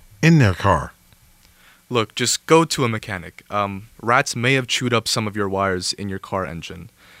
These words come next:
Speaker 2: Repairs can run up to almost a thousand dollars, but th-,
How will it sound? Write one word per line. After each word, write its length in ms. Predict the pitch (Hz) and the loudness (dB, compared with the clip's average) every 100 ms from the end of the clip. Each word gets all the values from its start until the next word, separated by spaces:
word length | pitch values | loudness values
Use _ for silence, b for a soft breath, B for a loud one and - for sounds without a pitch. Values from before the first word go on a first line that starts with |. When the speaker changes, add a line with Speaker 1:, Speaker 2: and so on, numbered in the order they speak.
| b b - | b b -6
Speaker 2:
Repairs 340 | 123 156 160 | 0 4 4
can 100 | - | 2
run 140 | 143 147 | 2 2
up 100 | 139 | 0
to 280 | 139 127 - | -2 -2 0
almost 320 | 147 165 165 | 2 2 2
a 40 | |
thousand 460 | 131 - 123 156 170 | 0 2 4 4 2
dollars, 360 | 165 175 170 - | 2 2 2 0
but 220 | 127 107 _ | -2 -2 _
th-, 100 | - | -20